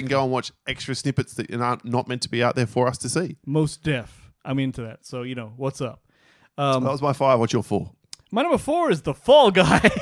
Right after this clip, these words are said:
Speaker 1: <laughs> as you may have heard from our
Speaker 2: As
Speaker 1: opening.
Speaker 2: per the opening. Okay, not on my list.
Speaker 1: Okay, so yeah, directed by David Leitch. I don't know who that is. But
Speaker 2: What?
Speaker 1: it's
Speaker 2: David Leitch, one of the co-directors of John Wick, Bullet Train.
Speaker 1: Oh.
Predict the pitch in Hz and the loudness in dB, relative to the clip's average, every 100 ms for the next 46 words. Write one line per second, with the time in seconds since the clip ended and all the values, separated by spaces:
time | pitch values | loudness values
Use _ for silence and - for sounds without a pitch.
0 | - 622 453 - - 453 247 254 214 175 | 0 0 -10 -18 -2 0 2 2 2 4
1 | 165 160 151 139 143 139 135 131 139 143 | 2 0 0 2 6 6 6 2 4 8
2 | 123 107 107 - 107 110 110 110 110 98 | 8 8 4 0 -4 -4 -2 -2 -2 -4
3 | 87 - - - 143 139 131 170 165 139 | -10 -14 -20 -8 -6 -4 -2 0 2 2
4 | 127 180 339 - 196 170 151 165 151 143 | 0 0 0 -2 0 2 2 0 0 -2
5 | 143 123 - 190 180 185 170 147 143 127 | -4 -6 4 6 8 8 10 10 8 4
6 | 113 135 _ _ 147 - 147 - 208 196 | -2 -10 _ _ 0 0 0 0 0 2
7 | 175 - 135 127 120 147 139 127 - 113 | -2 -4 -2 -2 -2 -2 -2 -4 -6 -10
8 | 107 90 - 135 117 117 - - _ _ | -10 -10 -4 -2 0 -2 -2 -12 _ _
9 | _ 143 139 - 123 113 110 101 104 _ | _ 2 2 -4 -6 -4 -6 -8 -14 _
10 | - 339 494 240 117 | -6 -4 -4 -4 -8